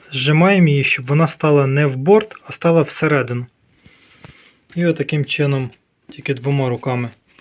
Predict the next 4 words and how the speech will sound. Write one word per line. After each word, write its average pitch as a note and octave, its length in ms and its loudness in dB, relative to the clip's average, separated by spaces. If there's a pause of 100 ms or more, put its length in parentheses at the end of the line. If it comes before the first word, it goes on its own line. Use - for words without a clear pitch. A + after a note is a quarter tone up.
прожимаємо D3 640 0 (680)
і F3+ 300 0 (520)
якби C#3 480 -2 (200)
вдавлюємо C#3+ 720 0